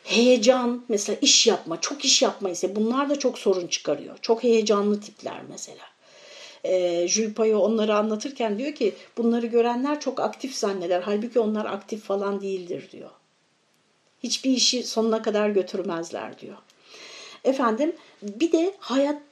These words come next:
hayatta olduğumuz için, sağlıklı ve iyi olduğumuz için utanç duymak. Yani bir yudum suyu bile utanç duyarak içmek. Mesela böyle bir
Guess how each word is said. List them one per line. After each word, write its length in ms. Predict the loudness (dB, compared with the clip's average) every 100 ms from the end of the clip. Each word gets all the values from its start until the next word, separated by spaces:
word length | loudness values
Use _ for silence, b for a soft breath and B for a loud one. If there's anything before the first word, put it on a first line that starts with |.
| -18
hayatta 560 | -4 2 2 2 4
olduğumuz 560 | 6 6 2 0 -2 -2
için, 340 | -4 -4 -4 -6
sağlıklı 680 | -8 -4 0 0 -2 0 2
ve 60 |
iyi 340 | 2 2 4 4
olduğumuz 600 | 4 0 0 -2 -2 -6
için 240 | -6 -6 -4
utanç 500 | -4 4 4 4 2
duymak. 480 | 0 -2 -10 -16 -6
Yani 260 | -2 0 0
bir 100 | -2
yudum 320 | 0 0 -2
suyu 320 | 0 4 4
bile 320 | 4 2 0 B B B
utanç 480 | -12 -4 2 2 2
duyarak 360 | 2 4 2 -2
içmek. 320 | -10 -10 -8
Mesela 220 | -8 -4 2
böyle 260 | 2 4
bir 140 | 2